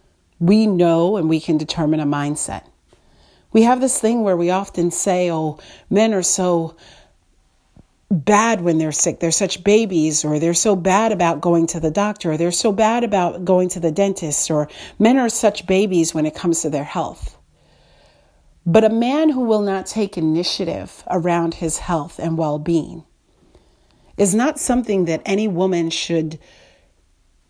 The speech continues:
just nod her head and take as status quo.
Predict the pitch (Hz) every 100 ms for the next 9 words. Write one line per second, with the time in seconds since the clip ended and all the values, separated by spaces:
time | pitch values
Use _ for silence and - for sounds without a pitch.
0 | _ _ _ _ _ 170 208 - 196 202
1 | 226 202 165 185 226 156 156 202 196 165
2 | - - 180 147 - - 240 254 -